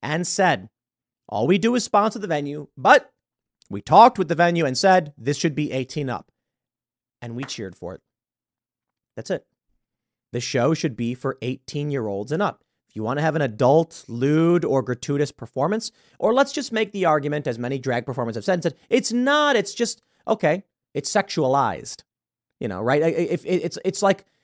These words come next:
if a woman was in a bikini and go-go dancing, I view it the exact same way. Not appropriate for children. We won. Yuengling agreed. They also posted a photo early on of someone holding a beer up against an American flag.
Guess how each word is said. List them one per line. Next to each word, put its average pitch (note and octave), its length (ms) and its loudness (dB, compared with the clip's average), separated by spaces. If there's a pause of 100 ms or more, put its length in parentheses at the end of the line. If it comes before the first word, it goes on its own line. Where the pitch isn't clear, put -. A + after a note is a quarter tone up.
(120)
if E3+ 140 0
a F#3+ 60 6
woman F#3+ 420 6
was D#3+ 160 2
in D#3+ 80 2
a D3+ 40 0
bikini F#3+ 500 0
and B2 220 -2
go-go E3 260 4
dancing, A#2 540 -4
I C3+ 140 -2
view B2 180 -2
it C#3 100 -4
the C#3 100 0
exact A2 320 -6
same D#3 240 -4
way. F3 240 -2
Not G#2+ 240 -4
appropriate C#3 600 -2
for E3 120 -6
children. F#3 500 -2 (1300)
We C#3 120 -4
won. D#3+ 220 -2 (720)
Yuengling G3 300 2
agreed. G#3+ 440 -2 (540)
They A2 80 -2
also E3 260 6
posted C#3 320 2
a B2 40 -2
photo D#3 340 4
early B2+ 300 0
on D3+ 240 0
of A2 160 -6 (100)
someone D3+ 320 0
holding C#3+ 260 4
a C3 60 2
beer E3+ 260 0
up C3 140 2
against B2+ 240 -4
an B2 60 -4
American D3 400 -2
flag. D#3+ 420 -2